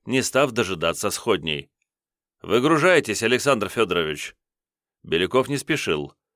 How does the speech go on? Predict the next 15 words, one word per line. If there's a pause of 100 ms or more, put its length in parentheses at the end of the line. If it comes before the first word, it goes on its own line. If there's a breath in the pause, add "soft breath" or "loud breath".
(200)
Это
восемнадцатилетнему
лейтенанту
позволительно
скакать
с
стрекозой, (460)
а
солидному
человеку
на
четвертом
десятке (300 soft breath)
приличествуют
неторопливость